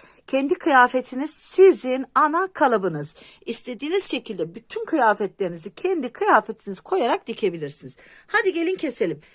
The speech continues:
ve öndeki pilenin nasıl oluştuğunu görelim. Şimdi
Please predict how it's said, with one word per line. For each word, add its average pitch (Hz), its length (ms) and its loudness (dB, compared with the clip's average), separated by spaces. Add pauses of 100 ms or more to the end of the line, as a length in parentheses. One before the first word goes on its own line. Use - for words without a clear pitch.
(140)
ve 302 180 4
öndeki 220 300 -4
pilenin 226 560 -4
nasıl 302 260 0
oluştuğunu 226 580 -2 (440)
görelim. 160 400 0 (240)
Şimdi 247 440 -6